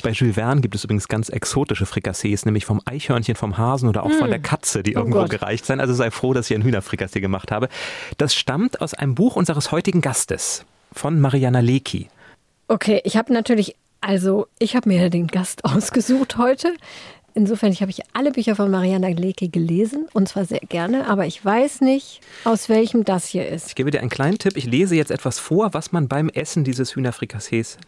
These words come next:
Speaker 1: lesen sollte. Nämlich, mindestens haltbar bis zum dritten elften zweitausendzwanzig. Zutaten: Mandeln fünfunddreißig Prozent, Zartbitterschokolade siebenundzwanzig Prozent, Kakaomasse, Zucker, Kakaobutter, Vollmilchpulver, Emulgator, Soja, Lecithine. Weiter lese ich nicht, sonst esse ich das hier nicht mehr.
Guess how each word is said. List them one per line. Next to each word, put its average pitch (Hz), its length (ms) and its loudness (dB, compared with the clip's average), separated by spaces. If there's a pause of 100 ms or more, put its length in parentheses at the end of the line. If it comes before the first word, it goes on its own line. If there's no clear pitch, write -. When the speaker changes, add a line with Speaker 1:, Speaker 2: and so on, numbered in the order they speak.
Speaker 1:
lesen 104 440 -2
sollte. - 400 -12 (120)
Nämlich, 120 640 -2 (480)
mindestens 170 440 0
haltbar 131 300 -2
bis 123 160 -4
zum 120 160 0
dritten 147 340 -2 (100)
elften 123 560 -2
zweitausendzwanzig. - 1120 -6
Zutaten: 139 500 -2
Mandeln 147 440 2
fünfunddreißig 135 640 0
Prozent, 123 580 -4 (800)
Zartbitterschokolade 107 920 -2
siebenundzwanzig 117 580 0
Prozent, - 360 -4
Kakaomasse, 127 640 -2
Zucker, 131 320 -2
Kakaobutter, 107 640 -4
Vollmilchpulver, 113 1120 0
Emulgator, 110 680 -2
Soja, 113 280 0
Lecithine. 104 580 -2
Weiter 110 220 -2
lese 113 200 0
ich 104 60 -8
nicht, 101 120 -6
sonst 104 120 -6
esse - 180 -8
ich 110 60 -8
das 95 140 -6
hier 101 100 -2
nicht 98 140 -4
mehr. 143 180 -2